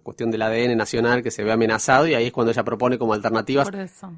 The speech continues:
Speaker 1: el cerdo, y también habla, hace un comentario sobre el pollo, la carne de pollo que dice
Speaker 2: Bueno,
Speaker 1: que
Speaker 2: por
Speaker 1: adelgaza
Speaker 2: eso
Speaker 1: y es magra.
Speaker 2: fue una especie de provocación al sector del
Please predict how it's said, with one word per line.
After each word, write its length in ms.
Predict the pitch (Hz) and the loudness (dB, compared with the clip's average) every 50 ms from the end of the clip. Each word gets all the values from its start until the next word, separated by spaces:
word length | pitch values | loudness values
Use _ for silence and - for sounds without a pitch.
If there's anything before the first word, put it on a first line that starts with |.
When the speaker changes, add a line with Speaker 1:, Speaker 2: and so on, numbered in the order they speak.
| - - | -8 -4
Speaker 1:
el 160 | 135 139 147 | -4 -2 0
cerdo, 280 | - 175 170 190 202 185 | 2 2 4 4 4 2
y 80 | - 139 | 2 0
también 340 | - 127 131 139 151 156 156 | 2 2 2 2 2 2 2
habla, 200 | 151 156 147 - | 2 2 2 0
hace 120 | - - | -2 -2
un 60 | 156 | -2
comentario 340 | 139 131 120 120 127 135 135 | -2 -2 -2 0 0 -2 0
sobre 200 | 120 123 113 113 | 0 0 0 0
el 100 | 110 110 | 0 0
pollo, 520 | - 143 143 139 135 131 123 - - 135 120 | 2 4 6 6 6 4 2 0 -2 -2 -2
la 120 | 107 104 | -2 -2
carne 180 | - 123 123 120 | -2 0 0 0
de 80 | 113 | 0
pollo 240 | 110 117 120 113 113 | 0 0 -2 -2 -2
que 60 | 107 | -2
dice 140 | 107 101 240 226 | -2 -2 -2 -4
Speaker 2:
Bueno, 60 | - | -4
Speaker 1:
que 80 | - 107 | -2 -2
Speaker 2:
por 80 | 104 | -2
Speaker 1:
adelgaza 340 | 101 104 113 113 113 - 120 | 0 0 0 0 0 0 -4
Speaker 2:
eso 20 | |
Speaker 1:
y 60 | 107 104 | -4 -4
es 80 | - | -4
magra. 340 | 110 101 101 95 92 98 - _ _ _ _ | -4 -4 -4 -4 -6 -10 -14 _ _ _ _
Speaker 2:
fue 140 | _ - 220 | _ -4 -2
una 100 | 233 226 | -2 -2
especie 320 | 214 - - 208 202 - 214 | -2 -4 -8 -8 -6 -6 -6
de 80 | 208 | -6
provocación 720 | - 190 180 180 170 - 180 165 - - 220 196 202 208 | -6 -8 -10 -10 -10 -10 -12 -12 -10 -10 -8 -6 -6 -6
al 120 | 208 202 190 | -6 -6 -8
sector 540 | - - 175 - _ _ - 180 185 180 | -12 -16 -18 -18 _ _ -10 -10 -10 -10
del 260 | 175 175 175 180 175 | -10 -12 -14 -14 -14